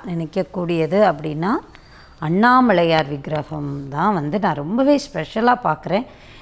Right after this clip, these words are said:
ஏன்னா அண்ணாமலையார் அப்படின்னாலே இந்த அலங்கார கோலம் தான் நம்மளுக்கு ஃபோட்டோலெல்லாம் கிடைக்கும். அந்த அலங்காரத்தை அவ்வளோ அழகா தத்ரூபமா நம்மளுக்கு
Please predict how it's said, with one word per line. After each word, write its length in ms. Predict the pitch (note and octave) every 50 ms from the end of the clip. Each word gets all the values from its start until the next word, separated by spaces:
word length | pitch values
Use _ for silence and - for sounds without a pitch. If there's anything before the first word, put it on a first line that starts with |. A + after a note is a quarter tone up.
| - -
ஏன்னா 160 | G#3 A3 C4 B3+
அண்ணாமலையார் 840 | G#3+ F#3 G3 A3+ B3+ C4 C4+ C4 B3 G#3 G3+ G3 F#3+ G3+ G#3+ G#3+ G3
அப்படின்னாலே 680 | F3 D3 D3+ D#3+ F3 E3 E3 E3 D#3+ D#3+ D#3+ F#3+ A#3 C4+
இந்த 260 | B3+ G#3+ F#3+ E3 E3 D#3+
அலங்கார 640 | D3+ D3+ E3 G3 B3+ C#4 C#4+ D4 C#4+ C#4 C4+ B3+ B3+
கோலம் 360 | - F#3 E3 E3+ F#3+ G3 F#3+
தான் 140 | G3 A3 B3
நம்மளுக்கு 320 | A#3 F#3 F3 G3 F#3 B3 B3+
ஃபோட்டோலெல்லாம் 960 | A3 - - G3+ A3 A#3+ G3 - B3+ A3+ G#3 F3+ E3 D#3 D#3 E3 F3 F#3+ G#3+ G#3+
கிடைக்கும். 420 | - - D3+ D3+ - - - - - - - - - - - - - -
அந்த 260 | - F#3+ G3+ G3+ F#3
அலங்காரத்தை 800 | F3 E3+ F3+ G3 A#3+ C4+ D4 C4+ C#4+ C#4 C4+ B3+ - - - G#3 G#3+ A3+
அவ்வளோ 460 | G#3+ F3+ F3 A3 G#3 A3 C4+ C#4 C#4+ C4+
அழகா 440 | A#3 F#3+ F3 F3+ F#3 F3+ E3 G#3 A#3+ B3+ -
தத்ரூபமா 1040 | - F3+ E3 - - - - - B3 A#3 A3 A#3+ B3 G#3 G#3 A#3 G#3+ F#3 E3+ E3+ G#3 C#4 F4+ - - - - - - - - - -
நம்மளுக்கு 360 | G3 G#3 A3+ A#3 G#3+ - B3